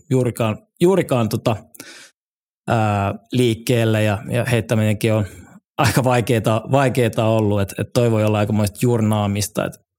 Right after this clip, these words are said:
että vähän pisteistä peliä ootan, ja mä en kyllä mitään Canada specialia tässä,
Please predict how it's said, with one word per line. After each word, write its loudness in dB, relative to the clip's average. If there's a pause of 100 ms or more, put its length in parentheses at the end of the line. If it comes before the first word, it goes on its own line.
(220)
että -10 (260)
vähän 0
pisteistä -2 (280)
peliä 2 (600)
ootan, -2 (1500)
ja -4 (120)
mä -2
en -2
kyllä -2
mitään -2
Canada -2 (160)
specialia -2
tässä, -4